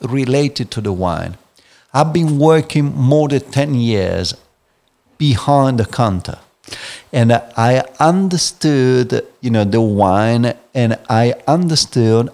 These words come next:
how much I've lost from my, you know, grandfather job.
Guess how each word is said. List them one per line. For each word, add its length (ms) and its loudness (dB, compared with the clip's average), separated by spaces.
how 140 4
much 440 2
I've 360 4
lost 760 0
from 240 2
my, 300 4
you 240 0
know, 160 0
grandfather 680 2
job. 440 -2